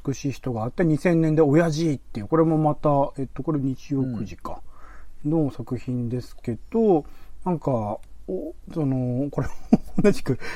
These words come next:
Speaker 1: 花々さんのね、さよなら大好きな人がかかるとなんか思い出す感じなんですけど、
Speaker 2: で、覚えてます？
Speaker 1: 覚えてますね。これは、ちょうど、まあ、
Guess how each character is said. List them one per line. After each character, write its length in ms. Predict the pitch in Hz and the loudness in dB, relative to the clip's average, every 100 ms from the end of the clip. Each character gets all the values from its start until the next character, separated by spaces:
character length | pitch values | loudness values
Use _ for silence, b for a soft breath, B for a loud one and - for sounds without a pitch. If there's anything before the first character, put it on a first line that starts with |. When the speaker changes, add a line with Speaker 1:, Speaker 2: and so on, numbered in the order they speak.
| - | 0
Speaker 1:
花 200 | 160 165 | 4 6
々 160 | 180 175 | 6 6
さ 120 | 147 | 4
ん 40 | |
の 60 | 139 | 4
ね、 100 | 143 | 2
さ 200 | - 147 | 2 2
よ 100 | 185 | 4
な 80 | 185 | 2
ら 100 | 135 | 2
大 160 | 131 - | 0 -2
好 60 | |
き 120 | - | -2
な 60 | 117 | -4
人 160 | - 110 | -4 -6
が 100 | 107 | -8
か 140 | - | 0
か 120 | - | 2
る 120 | 139 | 2
と 80 | 120 | 2
な 100 | 110 | -2
ん 100 | 107 | -4
か 120 | 104 | -4
思 180 | 101 104 | -6 -4
い 40 | 113 | -6
出 80 | 110 | -6
す 100 | - | -10
感 140 | 98 | -12
じ 100 | 98 | -10
な 80 | 95 | -12
ん 60 | |
で 80 | 92 | -10
す 40 | - | -8
け 100 | 156 | 0
ど、 280 | 208 147 B B B B B B | 2 2 B B B B B B
Speaker 2:
で、 100 | - | -4
覚 380 | 139 190 214 320 | 2 4 8 8
え 40 | |
て 80 | - | 8
ま 140 | 95 98 | 2 -2
す？ 280 | 92 113 214 B B B - | -4 -4 -4 B B B -2
Speaker 1:
覚 480 | 185 190 208 247 247 | 2 2 0 2 4
え 80 | 240 | 4
て 300 | - - 151 | 2 4 6
ま 200 | 139 135 | 4 0
す 300 | - - 117 | -2 -2 0
ね。 280 | 117 123 120 | 0 -2 0
こ 120 | 175 | 2
れ 60 | 208 | 4
は、 380 | 226 220 240 226 - | 6 4 2 -4 -4
ち 100 | - | 2
ょ 120 | 311 | 4
う 100 | 311 | 4
ど、 60 | 294 - 285 | 0 0 4
ま 100 | |
あ、 40 | 269 | 4